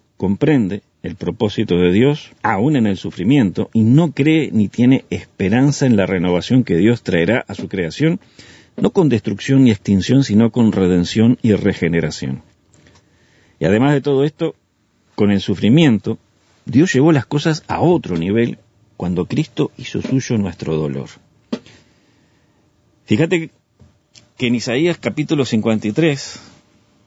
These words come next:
¿qué evangélico no conoce este capítulo? Capaz que hay oyentes que no, que no son evangélicos o no se congregan o no tienen,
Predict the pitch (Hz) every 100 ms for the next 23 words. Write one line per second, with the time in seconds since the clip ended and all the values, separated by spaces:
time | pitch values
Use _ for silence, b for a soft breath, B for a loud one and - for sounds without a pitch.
0 | _ - - 151 151 117 98 147 117 101
1 | 110 110 107 117 98 95 92 98 117 107
2 | 98 101 - 127 - 131 110 107 123 117
3 | 120 107 110 117 107 98 87 - - 90
4 | 92 98 101 98 92 - b b b b
5 | b b b b - 78 - 131 135 120
6 | 101 95 101 101 101 95 110 127 113 101
7 | 95 104 107 107 98 87